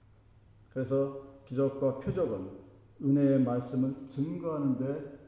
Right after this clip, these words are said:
도움을 주는 세컨더리 이펙트가 있는, 우리는 표적과 기사와 병고침의 은사를 위해서 기도하지 않습니다. 예수의 이름이 그것을 통해서 이 모든 일들이, 나에게 벌어진 모든 일,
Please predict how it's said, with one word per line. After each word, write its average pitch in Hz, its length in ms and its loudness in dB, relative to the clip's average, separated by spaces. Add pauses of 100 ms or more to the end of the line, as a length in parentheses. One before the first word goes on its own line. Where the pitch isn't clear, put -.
(240)
도움을 123 440 -2
주는 95 160 -12 (600)
세컨더리 131 720 -6 (280)
이펙트가 131 440 -8
있는, 101 160 -12 (1300)
우리는 127 420 -2
표적과 147 600 -6
기사와 135 560 -2 (800)
병고침의 139 500 0
은사를 135 320 -2
위해서 127 220 -6
기도하지 123 340 -6
않습니다. - 520 -10 (520)
예수의 147 600 -2
이름이 180 440 -2 (320)
그것을 139 340 -4
통해서 165 320 -6
이 147 140 -2
모든 202 640 4
일들이, - 480 -4 (200)
나에게 208 480 8
벌어진 175 320 4
모든 127 360 0
일, 113 80 -6